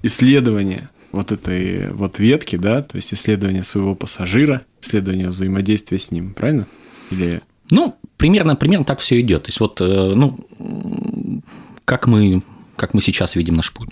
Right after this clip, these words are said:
Speaker 2: да? Т-, есть там авиакомпании премиального сегмента, и ты знаешь, что ты платишь там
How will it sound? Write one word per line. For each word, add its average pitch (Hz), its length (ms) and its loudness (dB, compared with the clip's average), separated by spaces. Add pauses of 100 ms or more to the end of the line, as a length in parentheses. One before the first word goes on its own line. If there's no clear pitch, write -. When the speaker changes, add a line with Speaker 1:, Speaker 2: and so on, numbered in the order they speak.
Speaker 2:
да? 123 160 0 (520)
Т-, 98 120 -8 (200)
есть 107 440 0 (640)
там 80 240 -4 (180)
авиакомпании 98 500 2
премиального 92 520 2
сегмента, 87 520 -2 (680)
и 90 460 2 (180)
ты 107 100 2
знаешь, 98 220 4
что - 120 -4
ты - 140 -4
платишь - 340 -2
там 80 300 -2